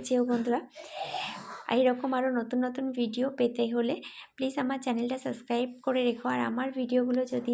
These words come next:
দেখে তোমরা উপকৃত হও, তাহলে অবশ্যই ভিডিওগুলো অন্যদের সঙ্গে শেয়ার করে দিও। তো প্লিজ বন্ধুরা, এই টিপসগুলো তোমরাও বাড়িতে অ্যাপ্লাই করতে পারো, কোথাও না কোথাও গিয়ে কিন্তু আমাদের টাকার অনেকটা সাশ্রয় হবে। আমাদের কিছু কিছু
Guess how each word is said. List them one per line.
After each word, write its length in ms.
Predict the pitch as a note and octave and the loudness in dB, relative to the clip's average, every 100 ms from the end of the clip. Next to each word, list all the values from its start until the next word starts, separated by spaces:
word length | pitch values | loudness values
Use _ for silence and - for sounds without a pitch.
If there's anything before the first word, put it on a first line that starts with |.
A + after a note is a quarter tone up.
| A#3+ | 2
দেখে 260 | A3+ A3+ B3 | 0 0 -4
তোমরা 280 | B3 A#3+ B3 | -2 2 2
উপকৃত 440 | A3 A3 A3+ B3+ B3 C#4 | 0 -4 -2 -2 -2 -2
হও, 140 | B3+ B3+ - - - - - | -2 -2 -8 -16 -18 -18 -6
তাহলে 280 | C4+ C4+ C4+ A#3 | -2 0 0 0
অবশ্যই 340 | A3+ A#3 C4 | 0 0 0
ভিডিওগুলো 460 | B3+ B3 B3+ C4 B3+ | 0 0 2 2 0
অন্যদের 400 | B3 A3+ A#3 B3 B3 | 0 0 0 0 -2
সঙ্গে 220 | B3+ C4 C#4 | -2 -2 -2
শেয়ার 240 | C4 A#3+ A#3+ | 0 2 2
করে 240 | B3 C#4 C#4 | 2 0 2
দিও। 140 | B3+ B3+ - - - | 0 -2 -4 -18 -20
তো 80 | - C#4 | -4 -4
প্লিজ 260 | C4 B3 B3 | 0 -2 0
বন্ধুরা, 340 | C4+ C4 C#4+ C#4+ | 0 0 -2 -4
এই 140 | - A#3+ B3 | -2 -2 -4
টিপসগুলো 480 | - C4 B3+ - B3+ | -2 -2 -2 -2 -2
তোমরাও 360 | C4+ A#3+ A#3 B3 | 0 0 2 2
বাড়িতে 320 | B3 A#3+ B3 C4 | 2 0 0 0
অ্যাপ্লাই 320 | A#3+ A#3+ B3 | 0 0 0
করতে 300 | B3 B3+ C4+ | 0 -2 -2
পারো, 220 | C4+ A#3 B3 | -2 0 0
কোথাও 280 | B3 A#3+ C4 | -2 -4 -2
না 120 | C4 B3+ | -4 -2
কোথাও 280 | B3+ C4+ C4+ | -4 -2 0
গিয়ে 200 | A#3+ A#3+ | 0 0
কিন্তু 220 | A#3+ A#3 | -2 -2
আমাদের 300 | B3+ A#3 A#3+ B3 | -2 0 0 -2
টাকার 320 | B3 A3 A3+ A3+ | -4 -4 -2 0
অনেকটা 260 | A#3 B3 C#4 | -2 -2 -4
সাশ্রয় 500 | C#4 B3+ B3 - C4+ | 0 -2 -2 -2 -2
হবে। 200 | D4 B3+ C#4+ - - - - - - - | 0 0 -2 -4 -16 -16 -16 -16 -14 -2
আমাদের 340 | A#3+ B3+ C4+ | 2 4 2
কিছু 200 | C4+ B3 D4 | 0 -2 -2
কিছু 180 | C#4+ | -2